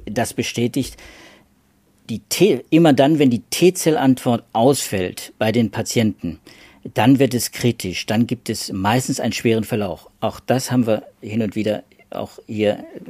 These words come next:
als wir die Immunität und, äh, äh, die Impfwirkung auch, äh,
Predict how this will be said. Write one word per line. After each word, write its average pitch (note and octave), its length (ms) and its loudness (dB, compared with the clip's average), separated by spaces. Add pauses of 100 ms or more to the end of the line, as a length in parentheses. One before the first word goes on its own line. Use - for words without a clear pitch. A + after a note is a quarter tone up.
(260)
als - 240 -12
wir F#3 80 -10
die F2 320 -8
Immunität G#2 840 -4
und, - 360 -8
äh, - 240 -8 (680)
äh, F#2 260 -6
die - 140 -2
Impfwirkung A#2 760 2
auch, - 340 -6 (200)
äh, G2 200 -8